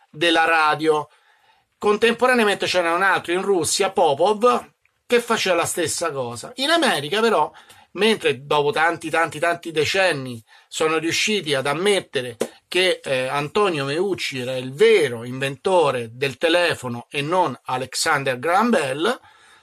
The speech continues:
parimenti c'è stata una sentenza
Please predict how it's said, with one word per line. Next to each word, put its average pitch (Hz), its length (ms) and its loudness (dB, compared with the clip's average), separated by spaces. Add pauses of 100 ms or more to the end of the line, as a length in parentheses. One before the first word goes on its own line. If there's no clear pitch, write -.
(1500)
parimenti 202 760 2 (400)
c'è 220 160 2
stata 170 320 2
una 190 140 -2
sentenza 185 840 0